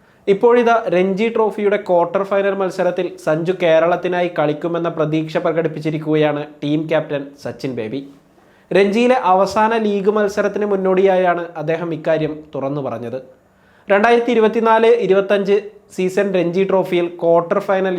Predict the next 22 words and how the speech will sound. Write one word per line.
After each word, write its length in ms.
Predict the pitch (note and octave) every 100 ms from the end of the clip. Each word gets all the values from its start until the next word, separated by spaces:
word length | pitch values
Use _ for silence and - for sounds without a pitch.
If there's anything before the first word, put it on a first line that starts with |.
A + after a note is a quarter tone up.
| E3+
യോഗ്യതയ്ക്ക് 440 | E3+ E3+ E3+ E3 E3 -
തൊട്ടരികിലാണ് 720 | D3+ F3+ D#3+ D#3 D#3+ D3+ D3 D3 -
സച്ചിൻ 320 | C#3+ - F3 E3+
ബേബി 180 | D#3+ D#3+
നയിക്കുന്ന 340 | D3 C#3+ D3 C#3+ - -
കേരള 400 | C3+ C3+ C#3 C#3+ C3
ടീം. 140 | B2 - - _ _ _ _ -
ബീഹാറിനെതിരെ 680 | D#3 D#3+ E3+ E3+ F3 F3 F3+ F3
നടന്നുകൊണ്ടിരിക്കുന്ന 720 | D#3+ D#3+ E3+ E3 E3 E3 E3+ D#3+
മത്സരത്തിൽ 500 | D3+ D3 D#3 D#3+ D#3+ D#3
വിജയിക്കാൻ 440 | D3+ D#3 D#3 E3 D#3+
സാധിച്ചാൽ 400 | D#3 D#3 D#3 C#3+ - -
ടീമിന് 380 | D3 D3+ D#3 D3+ D3+ - -
ക്വാർട്ടർ 360 | C#3+ C#3+ D#3 D#3
ഉറപ്പിക്കാം. 420 | C#3 C3+ C3 C#3 - - _ _ _ _ _ -
ഗ്രൂപ്പ് 320 | F3 A3+ A#3 A#3+
സിയിൽ 280 | B3+ A#3+ A#3
കർണാടകയും 720 | G#3 F3 F3+ G3+ G3+ G3 G3+ G3
ഹരിയാനയും 580 | F3+ D#3+ E3+ F#3 F#3 F#3+ F#3+
തമ്മിലുള്ള 360 | F3 F3+ F3+ F3
മത്സരം 360 | E3+ D#3 E3+ E3+ E3
സമനിലയാവുകയാണെങ്കിൽ 1120 | D3+ D#3+ E3+ F#3+ F3+ E3+ E3 E3 D#3+ D#3 D#3